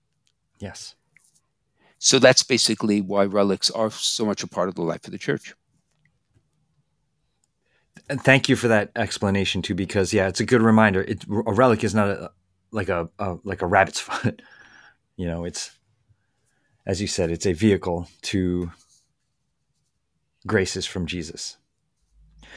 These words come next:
Speaker 1: Okay, so if you have a question for Bishop Frank, you can send it in on social media, or you can email questions at veritas catholic dot com.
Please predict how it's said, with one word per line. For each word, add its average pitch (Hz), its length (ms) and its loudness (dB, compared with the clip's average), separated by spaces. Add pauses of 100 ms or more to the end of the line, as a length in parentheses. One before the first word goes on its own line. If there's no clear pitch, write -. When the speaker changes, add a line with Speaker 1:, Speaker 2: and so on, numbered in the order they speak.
(140)
Speaker 1:
Okay, 131 240 6
so 127 180 8
if 113 140 4
you 165 100 8
have 165 140 10
a 156 60 6
question 151 320 4
for 139 120 4
Bishop 127 360 4
Frank, 101 300 2
you 110 100 0
can 113 120 6
send 143 220 4
it 143 100 6
in 143 140 4
on 117 120 6
social 120 320 4
media, 143 520 4
or 113 60 4
you 110 100 4
can 113 200 -2
email 120 280 4
questions 165 720 2
at 113 120 2
veritas 123 560 4
catholic 113 500 2 (300)
dot 104 220 6
com. 117 400 6